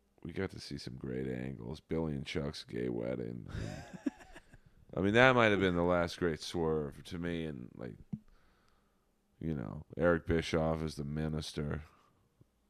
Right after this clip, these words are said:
Speaker 2: Oh, that's right.
Speaker 1: Great makeup job. I mean, he looked like
Speaker 2: He was the old guy. <laughs>
Speaker 1: Yeah, and, and, like, he's, like, his left hand's shaking like he has Parkinson's.
Speaker 2: <laughs> Eric Bischoff, good actor. Who, who knew?
Speaker 1: He really, but, I mean, that's, like, and Bischoff's old school. Like,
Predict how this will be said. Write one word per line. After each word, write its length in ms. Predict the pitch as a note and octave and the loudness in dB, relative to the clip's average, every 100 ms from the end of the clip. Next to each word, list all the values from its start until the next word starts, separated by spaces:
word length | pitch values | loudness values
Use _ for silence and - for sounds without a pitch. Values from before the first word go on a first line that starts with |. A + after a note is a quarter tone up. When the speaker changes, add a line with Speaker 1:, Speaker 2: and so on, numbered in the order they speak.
| _ _ B2 | _ _ 2
Speaker 2:
Oh, 80 | |
that's 240 | A#2 G#2+ - | 4 4 2
right. 300 | A#2+ A#2+ A2 - _ - | 4 4 0 -10 _ 2
Speaker 1:
Great 340 | A2 B2+ A#2+ | 10 12 12
makeup 480 | E2 F2 E2+ D#2 B1+ | 8 4 4 2 -2
job. 280 | - A1 G#1 | -4 -6 -6
I 40 | A#1+ | -4
mean, 120 | C2+ | -4
he 140 | F2 F2+ | 0 4
looked 260 | G#2+ - | 4 6
like 340 | F#2+ D#2+ D2 - | 4 4 0 0
Speaker 2:
He 140 | D3 | 4
was 120 | C3 B2 | 4 4
the 60 | |
old 220 | B2+ C3+ C3 | 2 2 4
guy. 200 | B2+ - - | 4 2 -4
<laughs> 120 | D#3 | 6
Speaker 1:
Yeah, 380 | C3 C#3 F#2+ D2+ | 12 12 12 8
and, 240 | C3 A2+ | 2 0
and, 180 | E2 A2 | 2 2
like, 180 | E2 G#2+ | 2 0
he's, 220 | E2+ - - - _ - _ _ | -4 -6 -12 -18 _ -20 _ _
like, 140 | - F2+ | 0 2
his 180 | F2+ | 4
left 260 | F#2+ F#2 - | 8 6 6
hand's 300 | F2+ F2 E2 | 4 4 4
shaking 440 | - F2 E2 F#2 | 4 4 6 6
like 180 | D#2+ E2 | 6 4
he 80 | E2+ | 6
has 160 | E2+ - | 4 4
Parkinson's. 1040 | F2 E2+ E2 E2+ D#2+ A#2+ E2 F2+ F#2+ F3 C3+ | 8 10 10 6 2 2 2 2 0 -2 6
Speaker 2:
<laughs> 40 | |
Eric 220 | C#3 C#3+ | 8 10
Bischoff, 400 | C3+ E3+ F#2 F#2 | 8 6 4 4
good 160 | A2+ A#2 | 6 6
actor. 300 | C#3+ - - - - - | 6 0 -10 -12 -20 6
Who, 160 | D3+ C#3+ | 10 10
who 160 | C#3+ | 10
knew? 80 | D3+ | 10
Speaker 1:
He 80 | D3+ | 10
really, 300 | F#3+ B3+ G#3+ | 12 12 12
but, 240 | D#3 F3+ | 12 12
I 100 | E3+ | 12
mean, 140 | E3+ E3+ | 8 10
that's, 280 | F3 G3 - | 12 12 12
like, 240 | E3+ D3+ | 12 12
and 180 | D3+ C#3+ | 6 8
Bischoff's 540 | F3 D3+ F3 D#3 C#3 | 8 10 12 12 12
old 360 | C3 C3 B2 A#2+ | 12 12 12 8
school. 560 | - B2 A#2+ A#2+ B2+ | 0 8 10 12 10
Like, 360 | C3 A2 G#2 F#2 | 10 10 8 2